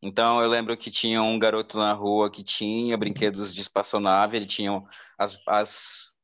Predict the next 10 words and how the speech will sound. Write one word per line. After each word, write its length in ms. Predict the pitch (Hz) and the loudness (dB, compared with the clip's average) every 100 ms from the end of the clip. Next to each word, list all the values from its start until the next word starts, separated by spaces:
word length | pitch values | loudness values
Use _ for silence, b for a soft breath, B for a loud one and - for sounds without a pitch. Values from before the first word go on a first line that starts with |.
| _ _ | _ _
as 180 | 101 98 | -6 2
naves 360 | 104 107 98 | 2 2 -6
de 160 | 90 98 | -10 -12
Star 240 | - 101 | -2 -2
Wars, 500 | 98 92 92 113 120 | 2 2 4 2 0
eu 80 | 117 | -2
achava 300 | 107 107 104 | 0 0 2
elas 300 | 101 107 - | 2 0 -2
todas 320 | 107 113 113 | -2 0 0
lindas. 680 | 107 98 101 113 143 - | -2 -4 -4 -4 -4 -6